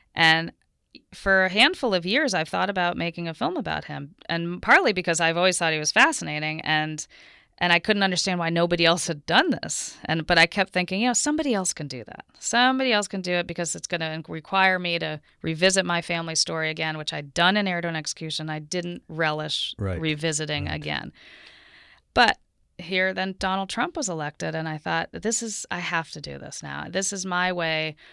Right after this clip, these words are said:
Speaker 1: of contributing to the dialogue around Donald Trump, understanding where he came from,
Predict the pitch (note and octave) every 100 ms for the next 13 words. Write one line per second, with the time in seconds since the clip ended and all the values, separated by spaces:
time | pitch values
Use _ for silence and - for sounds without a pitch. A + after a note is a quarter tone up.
0 | - _ _ - E3 D3+ - D#3+ - G3+
1 | F#3+ F#3 F3+ E3+ E3+ - E3+ D#3+ D#3 -
2 | _ E3 D3+ E3 E3+ E3+ D#3+ D#3 D#3 D3+
3 | D#3 D#3 D#3 D3+ D#3 D3+ D3 - F3+ E3+
4 | D#3+ E3 D#3 E3+ D#3 D3 C#3+ F#3 G3+ -
5 | F3 E3 E3+ D#3+ D#3